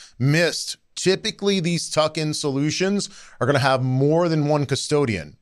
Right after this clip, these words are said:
right? That's a huge, huge factor, right? And when their service team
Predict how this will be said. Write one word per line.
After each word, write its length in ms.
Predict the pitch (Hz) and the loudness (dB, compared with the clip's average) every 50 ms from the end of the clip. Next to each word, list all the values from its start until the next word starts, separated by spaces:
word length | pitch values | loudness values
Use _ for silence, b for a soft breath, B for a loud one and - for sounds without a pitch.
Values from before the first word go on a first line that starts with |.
| _ | _
right? 320 | - 113 117 127 143 139 143 b b b b b - | 0 2 2 2 2 0 -4 b b b b b -4
That's 300 | - 123 165 180 - - | 0 0 0 0 0 -2
a 80 | 180 | -4
huge, 1000 | 156 - - - - - 165 185 202 214 214 202 175 143 120 95 - - - - - | -4 -4 -6 -6 -2 0 2 2 2 2 2 2 2 0 0 -2 -6 -10 -12 -14 -10
huge 320 | - - 147 131 117 - - | -4 -2 -2 -2 -2 -4 -2
factor, 580 | - 127 117 101 87 - - 67 - - - b b b b b b b - | 0 0 0 0 -2 -6 -10 -14 -14 -14 -18 b b b b b b b -2
right? 300 | 107 110 120 127 131 131 - | 2 2 2 2 0 0 0
And 480 | 135 131 131 131 131 131 135 135 127 - - - - | 0 2 2 2 2 0 0 -2 -4 -6 -10 -10 -4
when 300 | 123 123 139 139 135 131 | 0 2 2 2 2 2
their 220 | 135 151 185 202 | 2 2 2 2
service 480 | - - - 185 185 180 165 170 - - | 0 -2 -2 0 0 0 -2 -4 -4 -4
team 420 | - 170 165 160 156 156 147 151 | -2 -2 0 0 0 0 -2 -4